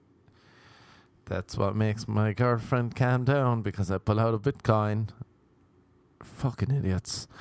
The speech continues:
But then other people write these big, long statuses, and you're just like, Who would you think you are? You have fifty followers. You're not changing anyone's world. You're demented. You're in your own world.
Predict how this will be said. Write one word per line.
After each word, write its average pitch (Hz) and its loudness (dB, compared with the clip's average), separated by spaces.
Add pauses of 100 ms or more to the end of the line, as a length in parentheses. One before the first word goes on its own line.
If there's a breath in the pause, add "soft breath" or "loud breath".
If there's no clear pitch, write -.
(340 loud breath)
But - -16
then 165 0
other 165 2
people 110 2
write 110 2
these 107 0
big, 104 0
long 104 -2 (500)
statuses, 123 0
and 113 0
you're 113 4
just 104 0
like, 107 2
Who 147 4
would 254 0
you 254 2
think 247 0
you 120 4
are? 131 2
You 90 2
have 135 2
fifty - -2
followers. 131 0
You're 95 0
not 110 2
changing 107 4
anyone's 98 2
world. 104 0 (460)
You're 101 0
demented. 120 0 (840 loud breath)
You're 117 2
in 170 2
your 202 4
own 233 4
world. 104 2